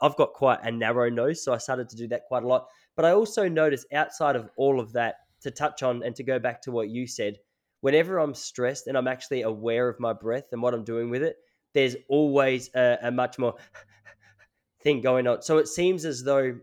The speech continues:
um, breath work, it's, it's become a, a really popular topic, and rightly so, because people have realized – how much control they have over their, their mental state, their physical state, when they actually become conscious of it. So, so with that, and to, to dig into this one a little bit more,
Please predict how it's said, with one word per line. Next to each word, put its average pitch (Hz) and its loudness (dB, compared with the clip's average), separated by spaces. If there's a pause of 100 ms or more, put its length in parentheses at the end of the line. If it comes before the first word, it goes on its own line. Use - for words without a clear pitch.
(100)
um, 117 -4
breath 143 -2
work, 127 0
it's, 123 -12
it's 127 -8
become 143 -4
a, 131 2
a 120 -2
really 147 -4
popular 131 -8
topic, 117 -6
and 123 -6
rightly 127 -2
so, 131 0
because 123 -8
people 139 -4
have 110 -6
realized – 127 -2 (300)
how 139 0
much 135 -6
control 127 -4
they 120 -2
have 113 -4
over 117 -2
their, 117 -2
their 113 -4
mental 127 -6
state, 117 -6
their 117 -4
physical 123 -8
state, 113 -6 (400)
when 135 -4
they 123 0
actually 127 -6
become 120 -6
conscious 131 -8
of 120 -4
it. 120 -12
So, 170 0 (260)
so 190 0
with 220 -4
that, 151 2
and 131 -10
to, 135 0
to 147 -4
dig 165 -4
into 156 -6
this 127 -8
one 143 -4
a 123 -4
little 120 -4
bit 104 -10
more, 113 0